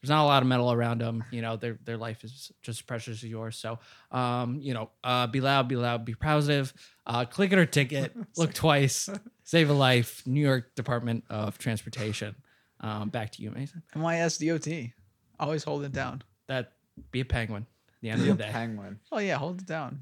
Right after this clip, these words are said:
Speaker 2: Antarctica.
Speaker 1: Oh.
Speaker 3: I'd like
Speaker 2: They
Speaker 3: to
Speaker 2: should.
Speaker 3: fact check that article, honestly. I think they were being s-, uh, they thought they were being satirical, but
Speaker 2: But
Speaker 3: I
Speaker 2: it was
Speaker 3: think
Speaker 2: actually true.
Speaker 3: probably true.
Speaker 2: <laughs> It probably is true. They probably are holding it down out there.
Speaker 3: You
Speaker 2: In Antarctica, it's literally just what? Penguins, maybe some seals and a polar bear.
Speaker 3: Polar bear too.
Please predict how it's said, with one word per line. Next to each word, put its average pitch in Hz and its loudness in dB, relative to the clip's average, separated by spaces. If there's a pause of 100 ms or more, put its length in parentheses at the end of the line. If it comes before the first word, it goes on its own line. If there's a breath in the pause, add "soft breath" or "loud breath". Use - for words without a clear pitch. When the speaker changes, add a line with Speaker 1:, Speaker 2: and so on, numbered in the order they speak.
Speaker 2:
Antarctica. 151 -8 (100)
Speaker 1:
Oh. 135 -6 (280)
Speaker 3:
I'd 285 2
like 349 2
Speaker 2:
They - 0
Speaker 3:
to - 0
Speaker 2:
should. 302 -2
Speaker 3:
fact 135 8
check 131 0
that 110 0
article, 101 -4
honestly. 98 -8
I 117 -2
think 175 -4
they 143 0
were 143 0
being 127 -2
s-, 110 -10 (100)
uh, 104 -2
they 117 -4
thought 117 -4
they 117 -4
were 117 -2
being 107 -6
satirical, 104 -8
but 98 -2
Speaker 2:
But 139 8
Speaker 3:
I 185 10
Speaker 2:
it - 10
was 165 6
Speaker 3:
think 180 10
Speaker 2:
actually 170 8
true. 254 0
Speaker 3:
probably 214 8
true. 208 -8
Speaker 2:
<laughs> 254 8
It 214 2
probably 277 8
is - 0
true. 139 -4
They 139 4
probably 190 2
are 196 2
holding 131 -2
it 123 -4
down 113 -6
out - -10
there. - -8 (180)
Speaker 3:
You 135 -12 (180)
Speaker 2:
In 226 6
Antarctica, 247 4
it's 165 0
literally 208 6
just 151 0
what? 139 -2
Penguins, 151 -4 (280)
maybe 143 0
some 120 -6
seals 135 0
and 131 -6
a 123 -8
polar 143 -4
bear. 156 -6
Speaker 3:
Polar 151 -8
bear 135 -8
too. 131 -12